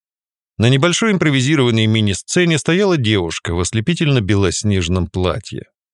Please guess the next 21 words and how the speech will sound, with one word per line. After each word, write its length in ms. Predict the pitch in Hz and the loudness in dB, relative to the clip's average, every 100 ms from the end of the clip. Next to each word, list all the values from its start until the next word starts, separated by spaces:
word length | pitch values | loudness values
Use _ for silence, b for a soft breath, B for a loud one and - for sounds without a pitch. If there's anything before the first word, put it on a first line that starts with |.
| _ _ _ _ _ | _ _ _ _ _
Жёсткий 460 | 92 110 160 - 127 | -2 0 0 0 -2
корсет, 480 | 113 120 - 170 147 | 0 0 0 -2 0
расшитый 440 | 127 - 147 131 | 0 0 0 0
жемчугом, 720 | 101 127 113 - 98 101 92 | 2 2 2 0 0 0 0
плотно 340 | - 151 - 135 | 0 -2 0 -2
прилегал 460 | 123 113 107 120 | 0 0 2 0
к 80 | 110 | 0
её 160 | 104 98 | -2 -2
тонкому 480 | - 110 90 98 92 | -2 -2 0 -2 -2
телу, 500 | - 170 170 151 135 B B B | -2 0 2 0 -2 B B B
а 160 | - 117 | -2 0
пышная 420 | 208 202 - 170 | 0 -2 0 2
юбка, 400 | 151 170 185 - | 2 0 0 0
вышитая 460 | 143 160 139 135 123 | 0 0 0 2 2
золотыми 480 | 113 117 110 110 110 | 2 2 0 0 2
нитями, 420 | 151 151 131 123 | 0 0 0 0
струилась 540 | - 107 110 107 101 | 0 0 2 2 0
волнами, 580 | 107 113 113 113 95 80 | 0 2 2 2 0 -2
спускаясь 520 | - 92 - 107 101 | -4 -6 -2 0 0
к 100 | - | -2
самому 500 | - 104 95 92 95 | -2 0 2 0 -2